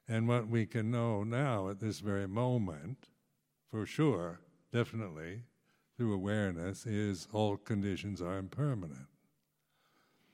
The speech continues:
Because whatever you're thinking or feeling at this moment, if you allow it to be what it is, it's changing. You know, it does,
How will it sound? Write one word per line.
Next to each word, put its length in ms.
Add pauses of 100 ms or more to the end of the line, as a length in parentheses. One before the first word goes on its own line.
(480)
Because 200
whatever 360
you're 340 (320)
thinking 680
or 120
feeling 840
at 180
this 260
moment, 600 (720)
if 140
you 160
allow 320
it 140
to 100
be 220
what 240
it 160
is, 600 (680)
it's 220
changing. 680 (1200)
You 60
know, 220
it 100
does, 320